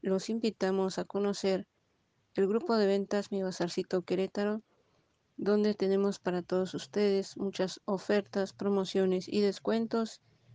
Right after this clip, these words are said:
y también promoción y publicidad para sus negocios. Hoy les ofrecemos los productos Betterware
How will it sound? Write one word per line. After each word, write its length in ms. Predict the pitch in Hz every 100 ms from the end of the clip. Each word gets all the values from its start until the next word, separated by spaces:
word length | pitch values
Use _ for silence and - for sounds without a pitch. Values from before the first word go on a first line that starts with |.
| - - - -
y 100 | 214
también 520 | 220 208 202 202 196
promoción 680 | - 185 180 180 196 196 -
y 100 | 196
publicidad 680 | - 185 185 - 175 180 175 -
para 260 | 190 196 185
sus 280 | - 190 180
negocios. 680 | 180 170 170 - 165 - - _ _ _ - - - - _ _ _ _ -
Hoy 200 | 202 202
les 200 | 202 -
ofrecemos 680 | 190 180 175 202 208 208
los 180 | 202 190
productos 680 | - 185 180 - 190 180 190
Betterware 680 | 208 214 214 208 196 214 214